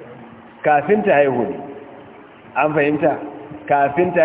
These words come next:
haihu ne, kamar yadda ruwayen baya suka bayyana da waɗanda za su zo nan gaba su bayyana. Kafin ta haihu aka yi li-, aka yi li'ani din.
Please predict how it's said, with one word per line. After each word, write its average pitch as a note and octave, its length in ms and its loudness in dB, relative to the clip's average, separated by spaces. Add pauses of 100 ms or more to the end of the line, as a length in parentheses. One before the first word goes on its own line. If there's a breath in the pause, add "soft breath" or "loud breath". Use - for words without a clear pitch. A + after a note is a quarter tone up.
haihu D#3 140 2
ne, C3+ 160 0
kamar D3 260 0
yadda C#3+ 140 -2
ruwayen D#3 320 2
baya D#3+ 220 2
suka D#3+ 180 -2
bayyana D#3 440 2
da E3 100 0
waɗanda C#3+ 300 0
za C#3+ 180 4
su C#3 80 -4
zo C#3 60 2
nan C3 160 -4
gaba A2 160 -4
su F#2+ 100 -14
bayyana. F2+ 360 -12 (420)
Kafin C#3+ 420 2
ta G3 80 4
haihu D#3+ 140 6
aka D3 220 2
yi C3+ 60 4
li-, A#2 120 -2
aka A#2+ 320 0
yi B2 80 2
li'ani G#2+ 440 0
din. F2+ 120 -12